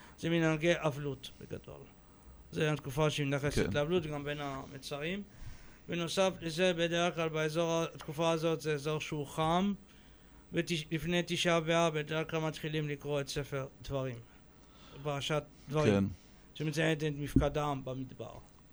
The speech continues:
Speaker 1: זה
Speaker 2: הפו-,
Speaker 1: בגדול,
Speaker 2: כן.
Speaker 1: במדבר. עכשיו, כאשר אנחנו מתייחסים למדבר בימינו, זה אזור יבש. כרגע המזרח התיכון מושפע למעשה מגל חום,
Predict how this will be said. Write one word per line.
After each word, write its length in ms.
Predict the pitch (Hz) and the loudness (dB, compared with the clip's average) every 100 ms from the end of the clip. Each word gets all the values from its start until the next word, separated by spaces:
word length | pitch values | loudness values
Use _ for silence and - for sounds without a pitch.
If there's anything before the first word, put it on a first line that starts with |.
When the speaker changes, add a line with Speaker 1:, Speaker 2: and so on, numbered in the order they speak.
| - - - - | -20 -20 -18 2
Speaker 1:
זה 120 | 156 | 10
Speaker 2:
הפו-, 200 | 147 156 | 12 12
Speaker 1:
בגדול, 340 | 143 - 131 | 10 2 2
Speaker 2:
כן. 180 | 131 113 | 8 10
Speaker 1:
במדבר. 360 | 104 180 160 156 - - | 10 6 4 0 -2 -14
עכשיו, 200 | - 190 175 | 0 0 0
כאשר 300 | 180 220 226 | 0 2 4
אנחנו 140 | 208 202 | 2 0
מתייחסים 520 | 190 180 175 190 190 | -2 -4 -2 -2 0
למדבר 580 | 180 175 156 175 165 147 | -2 -4 0 0 2 0
בימינו, 600 | 165 170 160 165 175 190 185 - - - | 2 2 2 2 2 0 -2 -12 -20 -2
זה 180 | 170 185 | 6 6
אזור 360 | 165 185 180 - | 8 6 6 4
יבש. 580 | 175 156 160 170 - - - - - - - - | 4 6 4 4 0 -8 -16 -20 -20 -20 -20 2
כרגע 480 | 185 196 202 190 175 | 6 8 8 6 6
המזרח 580 | 180 180 165 180 180 | 4 4 4 4 4
התיכון 600 | 175 165 160 160 160 160 - - - - - - - - - | 0 -2 -2 0 0 0 -6 -14 -20 -20 -20 -20 -20 -20 -12
מושפע 580 | 170 175 - 175 180 190 | -6 -4 -2 2 4 6
למעשה 960 | 180 170 160 160 - - 175 180 175 160 - - 147 | 4 2 2 0 -2 -4 2 4 6 4 -2 -12 -4
מגל 1500 | 165 165 156 156 120 - - - - - - - 175 170 175 | 0 0 0 0 -2 -8 -20 -20 -20 -20 -20 0 6 6 6
חום, 380 | - 151 170 | 2 2 0